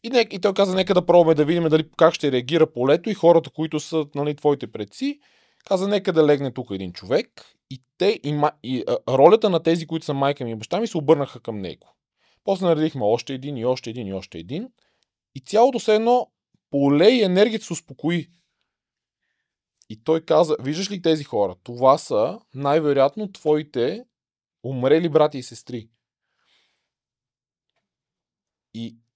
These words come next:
ти имаш влечението да отидеш при тях все едно. Тоест, имаш такова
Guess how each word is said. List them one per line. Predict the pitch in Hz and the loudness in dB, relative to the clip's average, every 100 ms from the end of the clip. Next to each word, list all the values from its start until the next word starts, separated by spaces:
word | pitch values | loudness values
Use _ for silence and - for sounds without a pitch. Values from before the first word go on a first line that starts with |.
| _ | _
ти | - | -12
имаш | 170 220 226 233 240 | -6 -4 0 0 -2
влечението | 151 143 139 175 214 208 | -2 -4 -2 -2 -2 -2
да | 185 | -4
отидеш | 160 180 202 - | -6 -6 -6 -6
при | 165 | -6
тях | - 156 - | 4 4 2
все | 127 | -2
едно. | 98 87 78 | -4 -4 -10
Тоест, | - 113 110 - _ _ | -2 0 -2 -6 _ _
имаш | 151 175 170 - | -6 -2 -2 -4
такова | 127 - 175 160 135 | -6 2 4 8 6